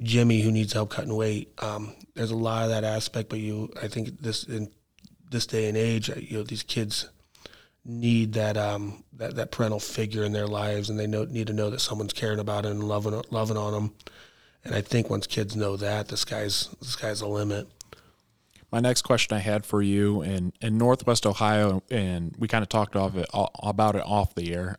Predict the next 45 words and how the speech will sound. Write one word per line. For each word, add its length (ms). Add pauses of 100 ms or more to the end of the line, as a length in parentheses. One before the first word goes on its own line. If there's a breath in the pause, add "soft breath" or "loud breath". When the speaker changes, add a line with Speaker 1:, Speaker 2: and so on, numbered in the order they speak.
(140 loud breath)
Speaker 2:
I 60
sometimes 400
feel 160
like 180
wrestling 320
is 140
not 180
always 220
the 80
first 320
choice 340
for 220
a 40
winter 200
sport 360
for 100
some 180
kids 260
due 120
to 60
basketball 440
happening 340
at 80
the 80
same 220
time. 400
But 220 (300 loud breath)
at 160
Tenora, 480
I 80
think 220
you 60
guys 220
have 120
always 240
had 180
a 60
full 240
team 300
with 160
plenty 240
of 100
athletes 400
coming 220
out. 260